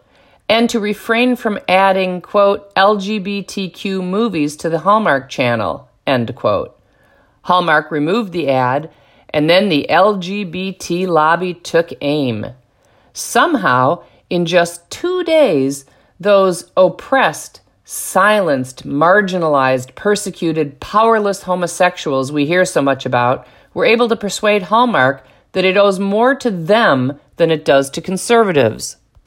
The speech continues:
On Sunday, Hallmark reversed course again and issued a sycophantic apology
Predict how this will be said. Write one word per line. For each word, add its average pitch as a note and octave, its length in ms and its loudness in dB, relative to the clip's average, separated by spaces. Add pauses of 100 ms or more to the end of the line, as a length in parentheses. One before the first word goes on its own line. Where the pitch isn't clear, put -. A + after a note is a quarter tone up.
(380)
On D3 200 0
Sunday, F3+ 680 2 (220)
Hallmark D#3+ 540 0
reversed F3+ 500 -2
course G3+ 360 -6
again G#3+ 520 0 (280)
and F3 180 0
issued G#3 360 -2
a G3 80 -4
sycophantic G#3+ 880 -2
apology D3+ 880 0